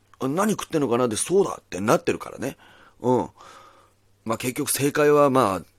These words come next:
当然ね、おばさんにしかわからないことでね、もう二度と会うこともないんでね、調べようもないんだけどもね。まあ、いずれにしましてもね、えー、これにより、えー、俺の夏が開幕したということになりました。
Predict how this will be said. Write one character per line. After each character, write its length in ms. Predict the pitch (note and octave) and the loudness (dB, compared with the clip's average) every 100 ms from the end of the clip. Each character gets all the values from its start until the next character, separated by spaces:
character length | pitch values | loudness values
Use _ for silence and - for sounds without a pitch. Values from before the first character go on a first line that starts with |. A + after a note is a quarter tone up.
| _ | _
当 140 | A2+ | -4
然 160 | A2 A#2+ | 0 2
ね、 60 | D#3 | 2
お 120 | A#2 | 2
ば 140 | A2 | 0
さ 160 | G#2+ G#2+ | -2 -4
ん 60 | |
に 100 | A2 | -4
し 80 | G#2 | -4
か 100 | G2 | -6
わ 140 | E2 E2+ | -8 -8
か 140 | F#2+ | -6
ら 100 | G#2+ | -4
な 120 | G2+ | -4
い 40 | E2+ | -6
こ 140 | E2 | -8
と 140 | F2 D#2+ | -10 -10
で 120 | C#2+ | -10
ね、 220 | F2+ - - - - - | -12 -12 -18 -20 -20 -10
も 140 | G#2 | -4
う 40 | A2 | -2
二 140 | G#2 | 0
度 100 | A#2 | 0
と 120 | A2+ F#2+ | 2 2
会 80 | |
う 60 | B2 | 0
こ 120 | A2 | -2
と 80 | F#2 | -4
も 120 | D#2+ | -8
な 140 | E2 G#2 | -6 -4
い 60 | |
ん 80 | F2+ | -6
で 120 | - | -8
ね、 140 | F2 G#2+ | -8 -4
調 300 | - G#2+ G#2+ | -2 -2 0
べ 100 | A2+ | 0
よ 100 | A#2 | 0
う 40 | |
も 80 | F2+ | -4
な 200 | F2 B2 | -6 -4
い 80 | D3 | -4
ん 80 | G#2+ | -6
だ 100 | C#2+ | -10
け 100 | D2+ | -14
ど 80 | |
も 80 | C2 | -14
ね。 200 | D#2+ E2+ - - - - | -14 -14 -16 -20 -20 -12
ま 80 | F#2+ | -8
あ、 20 | |
い 40 | |
ず 300 | G#2+ A#2 C#3+ | -4 -2 0
れ 100 | E3 | 0
に 160 | F3 D#3+ | 0 2
し 200 | - D3+ | 2 2
ま 180 | D#3 E3 | -2 -4
し 120 | - | -4
て 100 | B2+ | -4
も 180 | F#2 E2 | -4 -6
ね、 140 | E2 - - - - - - - - | -6 -6 -8 -10 -20 -20 -20 -20 -10
え 240 | F#2+ G2 | -4 -2
ー、 40 | F#2 | -4
こ 140 | - C3 | -2 2
れ 120 | C#3 | 2
に 160 | C3+ | 2
よ 160 | B2+ B2 | 0 0
り、 560 | B2 C#3 B2 A#2+ A2 G2+ | 2 0 2 0 2 2
え 60 | |
ー、 20 | |
俺 180 | F#2 G#2 | 2 2
の 140 | G#2 G2+ | 2 0
夏 320 | G2 - A#2 | -2 -2 -2
が 180 | D#2 D2 | -4 -6
開 220 | - G#2+ | -4 0
幕 300 | A2+ G2+ - | 0 -2 -4
し 80 | - | -2
た 160 | F2+ | -2
と 100 | E2+ | -2
い 80 | E2+ | -4
う 80 | F2 | -4
こ 120 | F2+ | -4
と 100 | F2+ | -6
に 60 | E2 | -8
な 100 | D#2+ | -8
り 80 | E2+ | -10
ま 140 | E2 | -10
し 100 | - | -10
た。 180 | D2+ | -12